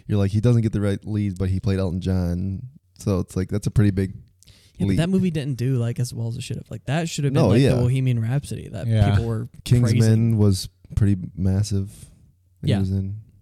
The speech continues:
Speaker 2: Yeah, I mean, they made three of 'em, so. Anyway, well, it's, uh, yeah, it's, it's pretty good, but it's not, like, when you, when I saw, like, the description and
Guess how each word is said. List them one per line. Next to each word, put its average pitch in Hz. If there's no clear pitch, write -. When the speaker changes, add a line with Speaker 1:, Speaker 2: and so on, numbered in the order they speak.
Speaker 2:
Yeah, 127
I 120
mean, 117
they 120
made 117
three 110
of 110
'em, 113
so. -
Anyway, 135
well, 117
it's, 165
uh, 151
yeah, 131
it's, -
it's 156
pretty 185
good, 160
but 135
it's 123
not, 131
like, 117
when 143
you, 143
when 143
I 127
saw, 165
like, 160
the 151
description 143
and 120